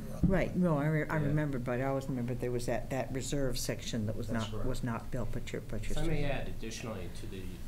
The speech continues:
Speaker 4: the change in the marketplace is there's currently a liquor store component to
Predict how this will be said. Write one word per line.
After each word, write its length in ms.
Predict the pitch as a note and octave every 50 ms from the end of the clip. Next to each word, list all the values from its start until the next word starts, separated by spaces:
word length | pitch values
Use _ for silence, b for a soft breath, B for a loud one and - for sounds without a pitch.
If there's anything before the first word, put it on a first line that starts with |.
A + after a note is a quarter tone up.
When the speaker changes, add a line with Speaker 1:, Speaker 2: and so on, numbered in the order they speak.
| - -
Speaker 4:
the 60 | -
change 340 | - - A#2 A2+ A2 - G#2+
in 60 | G#2+ G2
the 60 | G#2
marketplace 800 | F#2+ F#2+ G2+ G2+ G2+ - - - - A2+ G#2+ G2 F#2+ F#2+ - - G#2 G2 -
is 80 | - - -
there's 180 | G#2+ F#2 -
currently 460 | - - D3+ C3+ C3+ - - G#2+ G2 F2+
a 100 | F2 F#2+
liquor 220 | G2 F2+ G#2 A2
store 300 | - - - B2 G2+ G2+ -
component 520 | - G#2 G2+ - - A2 G#2+ G#2+ G#2+ G#2 G#2 - - - - - - - -
to 140 | - - G#2+